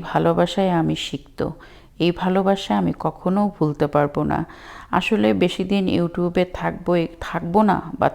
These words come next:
থাকবো, এই কথাটা বলতে পারছি না। মাঝে মধ্যে ইচ্ছে হয় আর থাকবো না, কিন্তু জানেন না, যখন আমি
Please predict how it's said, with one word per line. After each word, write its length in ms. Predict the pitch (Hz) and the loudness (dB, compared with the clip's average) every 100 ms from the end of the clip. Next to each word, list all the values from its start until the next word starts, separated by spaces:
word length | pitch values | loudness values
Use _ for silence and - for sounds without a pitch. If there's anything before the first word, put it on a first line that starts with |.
| - | 0
থাকবো, 220 | 165 160 180 | 0 0 0
এই 40 | |
কথাটা 240 | 175 190 180 165 | 0 0 -2 0
বলতে 220 | 160 160 185 | 0 0 2
পারছি 300 | 170 - - 156 | 2 0 -6 -4
না। 60 | 160 - - - - | -6 -8 -20 -18 -2
মাঝে 220 | 175 170 196 | 0 2 0
মধ্যে 200 | 202 202 185 | 0 -2 -6
ইচ্ছে 200 | - 208 190 | -6 -8 -2
হয় 180 | 208 196 | 2 2
আর 80 | 175 - - | 2 -4 -6
থাকবো 320 | 180 160 180 170 | -6 -2 0 2
না, 80 | 190 - - - - - | 0 -4 -14 -20 -10 -2
কিন্তু 320 | 214 208 190 190 190 | -2 2 0 2 4
জানেন 300 | 180 175 190 190 | 4 4 4 4
না, 80 | 180 185 180 | 2 2 2
যখন 240 | 180 202 202 | 2 0 2
আমি 160 | 196 | 2